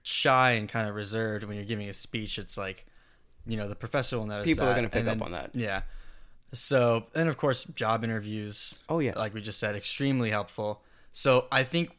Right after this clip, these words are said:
Speaker 1: you know, when you're going into college is when you need to start seriously thinking about what you wanna do,
Speaker 2: Mm-hmm.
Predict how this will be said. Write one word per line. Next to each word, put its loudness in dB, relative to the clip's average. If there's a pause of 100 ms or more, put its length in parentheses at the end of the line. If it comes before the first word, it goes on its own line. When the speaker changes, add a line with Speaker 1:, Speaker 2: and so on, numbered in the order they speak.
(100)
Speaker 1:
you -2
know, 0
when 0
you're 2
going 2
into -4
college -4
is -8
when -8
you -8
need -10
to -8
start -4
seriously -4
thinking -10
about -4 (720)
what 2
you 0
wanna 2
do, 0
Speaker 2:
Mm-hmm. -4